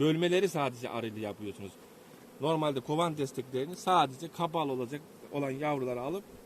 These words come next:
yavru desteğiyle yapıyoruz. Arı bölebiliyoruz. Zayıf kolonileri adı üzerinde koloni destek kovanı, zayıf kolonileri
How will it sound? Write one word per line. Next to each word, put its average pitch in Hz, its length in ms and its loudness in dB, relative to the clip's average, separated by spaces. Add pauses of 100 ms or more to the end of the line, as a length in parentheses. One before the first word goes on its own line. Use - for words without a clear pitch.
(340)
yavru 156 320 2
desteğiyle 117 420 0
yapıyoruz. 120 460 -6 (720)
Arı 196 280 6
bölebiliyoruz. 123 720 2 (400)
Zayıf 185 380 2 (240)
kolonileri 175 540 6
adı 160 260 0
üzerinde 139 500 2
koloni 165 400 2
destek 165 400 -2
kovanı, 123 360 -2
zayıf 165 300 -4
kolonileri 147 400 -2